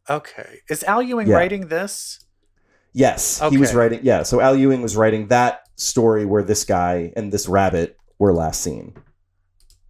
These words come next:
Speaker 1: All right.
Speaker 2: This is the guy who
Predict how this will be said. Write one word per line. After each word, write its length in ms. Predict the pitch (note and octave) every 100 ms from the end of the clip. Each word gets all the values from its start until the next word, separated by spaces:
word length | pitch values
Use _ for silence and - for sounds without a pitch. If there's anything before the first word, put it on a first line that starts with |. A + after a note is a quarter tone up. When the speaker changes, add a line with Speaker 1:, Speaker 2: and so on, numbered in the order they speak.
| _ _ _
Speaker 1:
All 80 | E3
right. 320 | F3+ A2+ G#2+ C#3 _ - - - -
Speaker 2:
This 200 | D#3 G3+
is 80 | C4+
the 80 | C4
guy 280 | G3 D3+ D3
who 540 | C3+ B2 A#2+ A#2 A#2